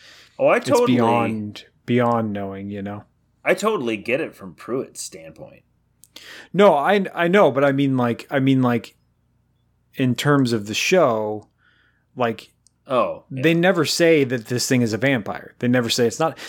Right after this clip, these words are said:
Speaker 2: they never say it's not an angel. They never say that this is not a miraculous, you know what I mean? Like,
Speaker 1: Mm-hmm.
Speaker 2: it clearly
Speaker 1: Yeah.
Speaker 2: isn't, but,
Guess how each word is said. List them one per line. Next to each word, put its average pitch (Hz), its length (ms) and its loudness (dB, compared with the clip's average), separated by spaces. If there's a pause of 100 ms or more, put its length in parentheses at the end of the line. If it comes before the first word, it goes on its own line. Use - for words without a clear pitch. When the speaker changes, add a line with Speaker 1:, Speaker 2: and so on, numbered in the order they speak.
Speaker 2:
they 170 100 4
never 269 160 4
say 151 160 0
it's 127 140 -4
not 151 160 0
an 117 60 -2
angel. 165 500 0 (480)
They 127 80 0
never 156 180 2
say 160 200 2
that 117 100 -4
this 120 200 -4
is 120 140 0
not 127 300 0
a 120 60 -2
miraculous, 117 1000 -2
you 151 180 0
know 165 120 4
what 160 100 4
I 113 120 -6
mean? 160 260 -4
Like, 120 220 0
Speaker 1:
Mm-hmm. 120 540 -8
Speaker 2:
it 131 80 0
clearly 165 440 4
Speaker 1:
Yeah. 190 60 6
Speaker 2:
isn't, 127 460 -2
but, 131 300 -2